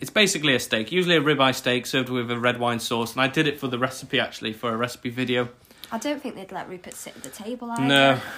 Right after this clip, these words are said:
Speaker 1: Rupert wasn't
Speaker 2: With
Speaker 1: allowed
Speaker 2: a,
Speaker 1: in or
Speaker 2: with
Speaker 1: wasn't
Speaker 2: his
Speaker 1: allowed
Speaker 2: own
Speaker 1: outside.
Speaker 2: plate or a knife and fork.
Speaker 1: Yeah. <laughs>
Speaker 2: 'Cause that's what he'd wanna do.
Speaker 1: That's what he'd want. He'd want the full
Speaker 2: He'd
Speaker 1: shenanigans,
Speaker 2: want his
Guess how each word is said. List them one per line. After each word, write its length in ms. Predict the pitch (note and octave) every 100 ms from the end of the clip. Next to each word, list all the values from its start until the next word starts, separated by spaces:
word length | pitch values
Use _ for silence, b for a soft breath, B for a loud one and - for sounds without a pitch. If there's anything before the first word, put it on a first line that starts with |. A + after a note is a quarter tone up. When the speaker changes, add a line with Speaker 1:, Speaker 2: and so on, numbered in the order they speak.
| B
Speaker 1:
Rupert 300 | C#3 C#3+ C3+
wasn't 220 | A#2+ B2+ B2
Speaker 2:
With 60 |
Speaker 1:
allowed 180 | A#2+ A2
Speaker 2:
a, 40 | A#2+
Speaker 1:
in 120 | B2+
or 160 | A#2+
Speaker 2:
with 240 | A#2 - -
Speaker 1:
wasn't 240 | C3 B2+
Speaker 2:
his 100 | A#2+
Speaker 1:
allowed 160 | A#2+ A#2
Speaker 2:
own 60 |
Speaker 1:
outside. 420 | A#2+ A3 A#2+ A#2 A#3+
Speaker 2:
plate 200 | - -
or 240 | G#3 G3
a 120 | F#3+
knife 280 | F#3+ G3+ G#3
and 80 | G#3
fork. 460 | - G#3 G#3 A3+ A#3 - C3+
Speaker 1:
Yeah. 240 | B2 A#2 -
<laughs> 500 | - - - - -
Speaker 2:
'Cause 840 | A3 - C4 - C#4 - - G#3+
that's 260 | G#3 - -
what 100 | -
he'd 140 | A3+
wanna 240 | - F#3+ F#3+
do. 160 | F#3+ F#3+
Speaker 1:
That's 180 | - -
what 120 | A2+
he'd 120 | A2+
want. 180 | B2 A#2
He'd 120 | B2
want 160 | B2 A2
the 60 |
full 240 | A2 B2 A#2
Speaker 2:
He'd 60 | -
Speaker 1:
shenanigans, 380 | A#2+ A#2+ B2 B2
Speaker 2:
want 140 |
his 20 | B2